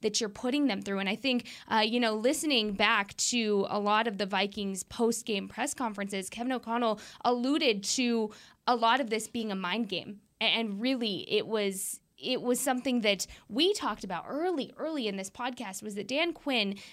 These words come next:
has the ability with this defensive scheme to be confusing for other offenses. And I think you saw that shine through once again. It was going back to the basics.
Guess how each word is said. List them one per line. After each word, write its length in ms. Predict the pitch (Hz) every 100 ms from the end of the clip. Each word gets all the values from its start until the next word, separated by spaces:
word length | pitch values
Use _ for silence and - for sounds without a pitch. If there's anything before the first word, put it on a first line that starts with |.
| -
has 300 | - 262 320
the 140 | 285 285
ability 460 | 220 214 202 190
with 240 | 190 202 -
this 140 | 240
defensive 440 | - 208 196 196
scheme 360 | 190 - 202 196
to 180 | 196 226
be 120 | 190
confusing 800 | 220 226 202 202 202 202 185 202 - -
for 440 | - 233 208 196 -
other 200 | 233 233
offenses. 580 | 180 196 196 190 185 156
And 180 | - 202
I 60 | 196
think 280 | 202 226 202
you 140 | 202
saw 320 | 196 - 202
that 340 | 202 185 - -
shine 440 | - 240 202 208
through 200 | 208 208
once 260 | 196 190 208
again. 360 | 202 196 233 - - - -
It 180 | 254
was 300 | - 226 208
going 280 | 202 226 277
back 200 | 311 311
to 80 | 349
the 60 | 302
basics. 500 | 220 - 202 202